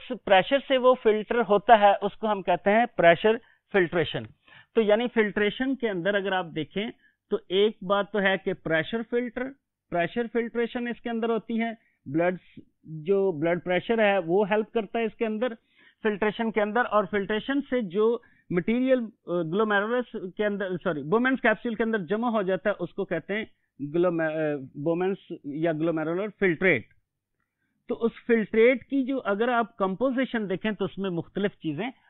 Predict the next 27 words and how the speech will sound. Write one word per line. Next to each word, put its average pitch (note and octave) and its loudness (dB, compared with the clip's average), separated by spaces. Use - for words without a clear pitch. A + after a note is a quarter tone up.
मौजूद E3 2
होती F#3 -4
हैं। E3 -4
मसलन F#3 0
उसमें F3+ -4
आपको F3 0
पहले F3 2
बताया F3 2
यूजफुल E3+ -4
प्रोडक्ट्स E3 -2
है, E3+ 2
उसमें E3 -6
वाटर D#3+ -2
है, E3+ 2
बाकी D#3+ -4
सॉल्ट्स E3 2
हैं। D3+ -2
अब A#3+ 10
नेक्स्ट A#3+ 6
जो C#4+ 2
काम A3+ 8
है A3 6
नेफ्रॉन F3 6
का G3+ 6
वो F#3 4
है A3 8
रीअब्जॉर्प्शन। A2+ 0